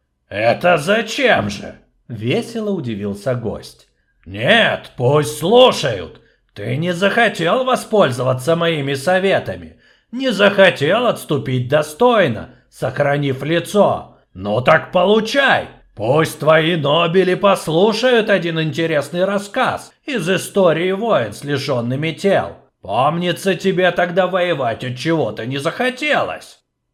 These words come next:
«Чего ты желаешь?» с поистине ледяным спокойствием осведомился правитель.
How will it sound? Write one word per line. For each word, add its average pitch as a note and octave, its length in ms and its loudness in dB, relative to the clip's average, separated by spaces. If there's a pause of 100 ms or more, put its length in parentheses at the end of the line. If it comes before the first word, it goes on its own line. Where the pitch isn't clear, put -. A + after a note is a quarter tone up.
(200)
«Чего A2 520 -2
ты A2+ 220 -4
желаешь?» C3 920 0 (200)
с - 20 -20
поистине G#3 600 -6
ледяным C#3 420 -4
спокойствием C3+ 840 -6
осведомился G#2+ 760 -8
правитель. G2+ 680 -8